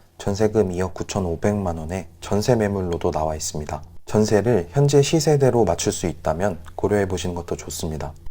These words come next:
다음은 여주에 위치한 여주 이안 강변입니다. 이 아파트의 팔사 타입은 최근 실거래가가 이억 삼천오백만 원에서 이억 칠천만 원입니다. 현재 호가 시세를 보면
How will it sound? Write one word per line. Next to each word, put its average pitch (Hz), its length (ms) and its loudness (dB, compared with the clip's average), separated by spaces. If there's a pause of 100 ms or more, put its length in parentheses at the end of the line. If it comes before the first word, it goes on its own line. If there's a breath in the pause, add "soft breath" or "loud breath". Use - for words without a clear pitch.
다음은 120 340 6
여주에 110 400 6
위치한 98 560 0
여주 95 360 2
이안 92 260 -2
강변입니다. 87 680 -4 (260)
이 107 100 4
아파트의 113 460 4
팔사 147 380 0
타입은 95 480 -2 (240)
최근 143 320 2
실거래가가 98 840 0
이억 104 340 2
삼천오백만 104 840 0
원에서 85 460 -6 (200)
이억 101 320 0
칠천만 139 480 0
원입니다. 76 440 -8 (280)
현재 135 200 6
호가 131 340 2
시세를 135 420 0
보면 87 320 -4